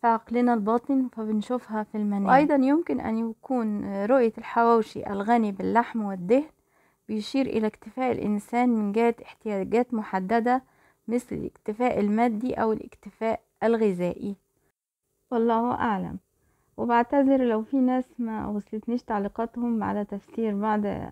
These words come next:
أحلامهم بسبب إن اليوتيوب أحيانًا فيه تعليقات ما بتظهرش أساسًا، آه، أو لو بكون مثلًا ورايا حاجة تانية فما يقلقوش يكتبولي تاني ويقولولي التعليق فين بالظبط، وإن شاء الله هكون مفسرة لهم المنام.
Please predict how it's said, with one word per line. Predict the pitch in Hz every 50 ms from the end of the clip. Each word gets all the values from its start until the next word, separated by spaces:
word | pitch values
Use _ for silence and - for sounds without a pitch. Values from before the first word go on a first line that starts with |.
| - - -
أحلامهم | - - - 214 214 220 233 233 233 254 285 320 349 - _ _ _ _ _ _ _ _ _ _ _ -
بسبب | 214 220 - 262 254 254 254 254
إن | 240
اليوتيوب | 233 226 220 220 - 277 254
أحيانًا | 220 - - - 247 254 254 247
فيه | 233 - - 262 262 262 254 - - _ _ _ _
تعليقات | - 233 226 226 220 - - 254 254 -
ما | 240 240
بتظهرش | 240 - 233 208 202 220 233 240 240 -
أساسًا، | - 208 208 - 233 233 240 - 285 320 381 359 - _ _ _ _ _ _ _ _ _ _ _ _ - -
آه، | - - - 110 113
أو | - - 277 302 294
لو | 277 277 277 277 262
بكون | 226 233 247 240 - - 254 254 254 240
مثلًا | 240 240 - 254 247 240
ورايا | 226 226 233 233 240
حاجة | 240 - 240 233 233
تانية | 226 - 240 240 247 254 262 277 302 294 277 -
فما | - 233 226 226 226 220 220 220
يقلقوش | 226 - - 220 214 - 240 254 285 285 - -
يكتبولي | 247 - - - 233 233 254 240 240 226
تاني | - 247 226 240 254 285 392 440 - _ _ _ _ _ _ _ _ _ _
ويقولولي | - 220 220 220 226 233 247 240 240
التعليق | - _ 220 202 208 220 247 233
فين | - - 247 247 233
بالظبط، | 226 214 196 202 254 285 - _ 262
وإن | 233 214 208
شاء | - - 247 233
الله | 220 214 220 233 240 240 226
هكون | 208 202 - 233 226 220 214 208 208
مفسرة | 208 202 - 208 208 - - 214 208 208
لهم | 208 208 208 202 196
المنام. | 190 185 180 175 170 - -